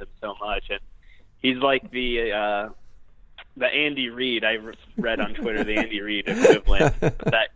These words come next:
Speaker 1: always, always great in the regular season, always makes the playoffs, but just can't, can't get the big one done. So, I mean, if he doesn't get out of the first round, uh, this year, or actually if he doesn't win the World Series this year, obviously that narrative is still, uh, ringing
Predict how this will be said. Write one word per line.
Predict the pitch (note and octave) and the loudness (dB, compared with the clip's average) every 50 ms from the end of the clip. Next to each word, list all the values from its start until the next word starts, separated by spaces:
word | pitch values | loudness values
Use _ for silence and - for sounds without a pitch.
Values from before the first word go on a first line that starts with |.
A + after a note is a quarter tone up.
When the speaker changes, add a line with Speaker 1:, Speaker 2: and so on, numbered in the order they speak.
| - | 0
Speaker 1:
always, | - C#3+ D#3 D#3 D#3 D3+ C#3 C3+ C3 _ - | 0 2 4 2 2 0 -4 -10 -20 _ -4
always | B2+ C3+ D3+ D#3 D#3+ D#3+ - | -2 -2 -2 -2 -4 -8 -8
great | - C#3 C3+ C#3 | -8 -8 -6 -6
in | C#3 C#3 | -8 -10
the | C3+ | -8
regular | B2+ A#2+ B2 B2+ A#2 A#2+ A#2+ A#2 - - - | -6 -4 -6 -6 -6 -8 -10 -10 -12 -12 -10
season, | A#2+ A#2+ A#2 A#2+ B2 A#2 | -8 -8 -6 -8 -6 -6
always | G#2 A#2 B2 B2 C3 - B2+ | -4 -4 -4 -6 -8 -10 -8
makes | B2 B2 B2 - | -10 -10 -8 -10
the | - | -16
playoffs, | - _ - A#2 A2+ A2 G#2+ G#2 G#2 G2+ G#2+ - - - | -12 _ -2 0 2 2 2 2 0 0 -2 -4 -10 -8
but | G#2 G2+ F#2 _ _ | -8 -8 -8 _ _
just | - A2+ - - | -20 -20 -20 -10
can't, | - B2+ B2 A#2 - _ - _ | -6 -6 -6 -6 -8 _ -18 _
can't | B2 C3+ B2+ A2+ A#2 | -2 -2 -2 -2 -6
get | - B2+ _ | -12 -10 _
the | B2 | -10
big | - - B2 B2+ B2 | -6 -4 -6 -4 -4
one | A#2+ A2 G#2+ A2 A2+ | -8 -12 -12 -8 -6
done. | G#2+ G2+ G2+ G2 G2+ G#2+ _ - | -4 -2 -2 -4 -6 -12 _ -12
So, | A2 F#2+ G2 G#2 F#2+ _ - - - - - - - | -8 -8 -8 -8 -10 _ -18 -18 -18 -18 -20 -12 -4
I | G#2 A2 | -4 -2
mean, | A#2 B2 B2 C3 | -2 0 -2 -2
if | C3+ - | -4 -4
he | - C#3 C#3 | -4 -6 -2
doesn't | C3 D3 D3 C#3 C#3 C#3 B2+ - - - - | 0 0 0 0 -4 -10 -12 -14 -20 -16 -6
get | C#3 C3+ C#3 C3+ | -4 -2 0 0
out | B2+ C3 B2+ | 0 -2 -2
of | B2+ A#2 | -6 -10
the | A#2 - - | -14 -10 -8
first | D3 C3+ C3 - - | -8 -8 -8 -8 -8
round, | C3 B2+ B2+ A#2+ A#2+ A#2+ A#2 A#2 A#2 | -6 -4 -4 -2 -4 -6 -8 -2 0
uh, | A#2 G#2+ G2+ G#2 G2+ G#2 G#2 G2 - _ _ _ - - - | 0 2 2 2 0 -2 -4 -6 -10 _ _ _ -20 -12 -2
this | - C3+ C3+ - - | 0 0 0 -2 -8
year, | B2 G#2+ A2 A#2 A2+ | -6 -4 -4 -4 -4
or | A2+ - - A#2+ B2 B2+ | -6 -6 -4 0 0 2
actually | B2+ C3 - - - C3 | 0 0 -4 -4 -4 -4
if | A#2+ - | -4 -4
he | C3 A#2 | -4 -2
doesn't | B2 C3 B2 A#2 | -2 -2 -2 -4
win | A2+ A#2+ A2+ | -8 -8 -8
the | A2 | -8
World | G#2+ A2 G#2+ G#2+ - - - | -6 -6 -8 -8 -10 -14 -12
Series | - D#3+ C3 G2 G2 G2 | -8 -6 -6 -6 -6 -4
this | G2+ G#2 - - - | -6 -6 -6 -4 -4
year, | A2+ G#2+ | 0 2
obviously | G2+ G#2 A2 G#2+ G#2+ A2 - - A2 G#2+ | 4 4 4 2 0 -8 -10 -8 -8 -4
that | G2+ G2+ F2 - _ | -2 -2 -2 -2 _
narrative | B2 A#2+ A2 A2 G#2+ G#2+ A2 A2 | -2 -2 -2 -2 -2 -4 -8 -6
is | A2+ G#2 - - - | -8 -14 -14 -16 -8
still, | - B2 A2+ G#2+ G#2 G#2+ G#2+ | -2 0 0 2 2 0 0
uh, | G2+ G2 G2 G2+ - - - - - - - - _ _ _ | 0 -2 -2 -4 -8 -14 -20 -20 -20 -20 -20 -20 _ _ _
ringing | - C#3 C#3+ C#3+ C3+ C3 B2 A#2+ | -4 -2 -2 0 0 -2 -4 -4